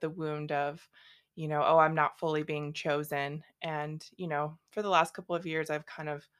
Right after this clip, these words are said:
looked into that, you know, wondering, "Where does that come from?" So the thing that I could come up with, you know, in speaking with my coaches, um, you know, had something to do with, uh, my mother wound and,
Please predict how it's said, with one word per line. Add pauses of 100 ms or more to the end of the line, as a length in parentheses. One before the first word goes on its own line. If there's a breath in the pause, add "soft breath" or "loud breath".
(240)
looked
into
that,
you
know,
wondering,
"Where
does
that
come
from?" (800 loud breath)
So
the (260 loud breath)
thing
that
I
could
come
up
with,
you
know,
in
speaking
with
my
coaches, (100)
um, (100)
you
know,
had
something
to
do
with, (260)
uh,
my
mother
wound
and,